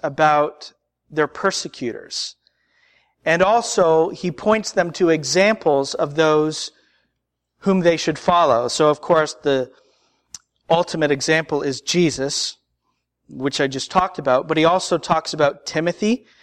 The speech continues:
at the end of chapter two and Epaphroditus. And he holds himself up as an example.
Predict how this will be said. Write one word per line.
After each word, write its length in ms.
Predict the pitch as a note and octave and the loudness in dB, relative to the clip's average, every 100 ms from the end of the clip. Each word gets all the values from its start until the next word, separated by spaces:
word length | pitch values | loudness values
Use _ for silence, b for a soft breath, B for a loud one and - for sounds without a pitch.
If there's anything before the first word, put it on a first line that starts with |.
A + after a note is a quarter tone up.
| b b | b b
at 120 | D3+ - | -8 0
the 120 | D#3+ | 0
end 120 | E3+ | 2
of 80 | E3 | 0
chapter 340 | F3+ E3 - | 0 0 -2
two 340 | D#3 - F#3 G3+ | -8 -4 0 2
and 80 | |
Epaphroditus. 1120 | C#3+ - F3+ - D3+ C#3+ C#3+ F3+ B3 - - - B B B B | 0 0 0 0 -4 2 2 2 -2 -4 -12 -14 B B B B
And 280 | D3+ D#3+ G3+ | -2 -2 -4
he 160 | C3+ E3 | -4 -4
holds 400 | D#3+ F3 F#3 - | 2 4 2 0
himself 500 | F3 - F3+ F#3 F#3+ | -4 0 2 2 2
up 180 | F#3 F#3 | 0 0
as 180 | - E3 | -2 -2
an 80 | E3+ | -2
example. 600 | E3 D3 E3+ F3 G#3+ | -4 0 0 2 0